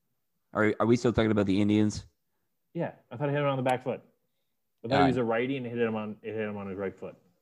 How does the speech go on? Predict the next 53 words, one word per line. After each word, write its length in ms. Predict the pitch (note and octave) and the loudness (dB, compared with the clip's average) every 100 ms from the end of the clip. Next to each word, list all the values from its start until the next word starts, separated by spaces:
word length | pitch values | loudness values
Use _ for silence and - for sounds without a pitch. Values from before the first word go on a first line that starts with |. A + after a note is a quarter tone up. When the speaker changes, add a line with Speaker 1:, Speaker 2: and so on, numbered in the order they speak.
| _ - | _ 0
Speaker 1:
He 180 | A2+ | 4
is 120 | A#2+ G#2 | 6 4
a 80 | |
righty 400 | F#2+ F#2 F2 D2+ | 4 2 2 -2
and 100 | D2 F#2+ | -2 -4
it 100 | F#2 | -2
hit 180 | F#2+ F2 | -2 -4
him 380 | F#2 E2+ C2 - | -6 -6 -8 -8
on 100 | - | -10
his 140 | C#2+ D2 | -6 -2
left. 140 | D#2+ | 2
You 120 | D#3 | 4
can 160 | G#3 D#3 | 6 6
look 140 | D#3 | 8
it 60 | B2 | 8
up. 180 | G#2 F2 | 8 6
I 100 | G#2 | 4
mean, 160 | G2+ | 4
I'm, 260 | F#2 F2+ - | 4 2 0
I 80 | - | 0
could 140 | G#2 G#2+ | 4 2
be, 180 | E2 | 2
I 80 | C2+ | 0
could 120 | G2+ F#2 | 0 0
be 80 | |
totally 300 | F2 D#2+ C#2 | 0 0 -2
wrong, 260 | C2+ A#1+ G1+ - - | -4 -6 -10 -8 -2
but 140 | F2+ | 0
I 80 | F#2 | 4
thought 240 | A2 F#2 | 4 4
that 100 | G2 | 2
it 140 | F#2 F2 | 0 2
hit 160 | G#2+ | 4
him 180 | F#2+ F#2 | 4 2
on 160 | G2+ F#2+ | -2 0
his 240 | G2 F2 | 0 -4
front 400 | - - C#2+ - | -6 -6 -6 -8
foot, 220 | - A#1 - _ _ - | -12 -14 -16 _ _ -2
which 160 | A2+ A#2+ | 0 2
is 100 | A2+ | 2
what 160 | A#2 | 2
people 220 | C#3+ B2 A#2 | 2 2 4
were 120 | G2+ | 6
weirded 360 | A2 G#2+ F#2 | 6 6 4
about 200 | F#2 E2 | 2 0
because 240 | C#2+ G#2 F#2+ | 0 0 0
he 120 | G2 | 0
picked 280 | - A2 - | 0 0 0
up 120 | F#2 | -2
his 100 | F2+ | -6
back 360 | - F2 F2+ - | -2 0 -2 -6
foot. 280 | - A#1+ - _ _ _ - | -10 -10 -14 _ _ _ 0
Typically, 680 | E3+ F#3+ D3+ - F#2 F2+ | 0 2 0 0 0 0